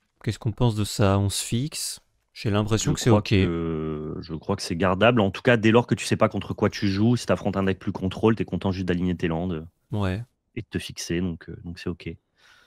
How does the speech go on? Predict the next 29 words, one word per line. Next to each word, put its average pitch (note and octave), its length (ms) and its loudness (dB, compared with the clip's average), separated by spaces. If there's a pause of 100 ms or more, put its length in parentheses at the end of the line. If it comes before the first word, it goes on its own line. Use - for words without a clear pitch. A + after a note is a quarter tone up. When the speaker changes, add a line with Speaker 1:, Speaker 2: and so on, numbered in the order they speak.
(280)
Speaker 2:
Alors, F#2+ 100 2
tu - 120 -6
te A3 100 4
fixes - 260 -2
quand C3+ 100 6
même D3+ 140 6
un G#2+ 200 6
peu B2 120 2
moyenasse, A#2 520 6
hein, F#2 100 -2
parce F2+ 220 -8
que, - 120 -6
euh, F2+ 280 2
tu, E2+ 360 -6
tu, - 260 -12
tu - 160 -4
as E2+ 60 0
quatre G#2 200 0
couleurs, A2+ 260 2
mais G2 100 2
pas G2+ 100 0
la G2 60 2
cinquième. F#2 480 -2 (1040)
Speaker 1:
J'ai - 140 -6
pas A#2+ 120 4
la C3+ 80 8
cinquième, C3 500 6
mais G2+ 200 8
bon, G2 220 4